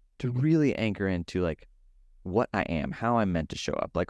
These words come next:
all of that is, is th-, that to me is, and then finding people, finding new people that actually see these qualities of me, who can feel these qualities of me that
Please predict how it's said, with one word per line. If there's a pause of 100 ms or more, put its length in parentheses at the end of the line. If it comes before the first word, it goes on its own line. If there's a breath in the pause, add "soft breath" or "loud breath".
(140)
all
of
that
is, (580)
is (240)
th-,
that
to
me
is, (880)
and
then
finding
people,
finding
new
people
that
actually
see
these
qualities
of
me, (760)
who
can
feel
these
qualities
of
me
that